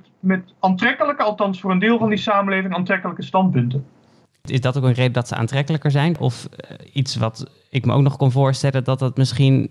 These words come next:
Speaker 2: meer ligt aan de personen? Dat zo'n lokale partij meer wordt opgehangen aan één persoon die heel populair is in, in de gemeente?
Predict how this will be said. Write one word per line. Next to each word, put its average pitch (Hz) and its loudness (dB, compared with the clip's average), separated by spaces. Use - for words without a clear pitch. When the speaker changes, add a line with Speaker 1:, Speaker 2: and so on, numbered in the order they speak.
Speaker 2:
meer 127 2
ligt 127 -2
aan 131 0
de 127 2
personen? 123 0
Dat 110 -2
zo'n 117 4
lokale 113 2
partij 113 0
meer 117 4
wordt 113 0
opgehangen 120 2
aan 117 2
één 117 0
persoon 117 0
die 107 0
heel 117 0
populair 113 0
is 107 -6
in, 107 0
in 110 0
de 110 -2
gemeente? 104 -2